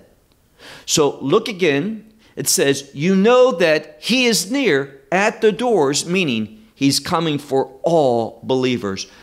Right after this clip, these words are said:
Verse thirty-four, "Truly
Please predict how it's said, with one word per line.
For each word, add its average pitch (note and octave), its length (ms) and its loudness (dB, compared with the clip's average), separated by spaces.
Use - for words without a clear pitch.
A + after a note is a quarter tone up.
Verse C#3 340 2
thirty-four, D3+ 1080 0
"Truly A3+ 640 2